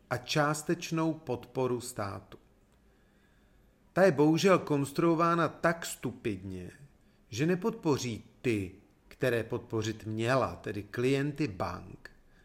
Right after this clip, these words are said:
ale podpoří banky samotné. O co jde?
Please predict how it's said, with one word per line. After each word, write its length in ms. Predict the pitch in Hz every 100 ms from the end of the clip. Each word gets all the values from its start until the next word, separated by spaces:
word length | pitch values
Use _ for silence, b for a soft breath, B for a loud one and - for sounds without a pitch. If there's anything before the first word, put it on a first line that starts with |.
| b b
ale 180 | 156 185
podpoří 500 | 180 175 - 160 175
banky 400 | 131 135 139 151
samotné. 600 | - 127 123 113 104 - - _ _ _ _ _ _ _ - -
O 100 | 117
co 180 | 135
jde? 440 | 127 107 110 175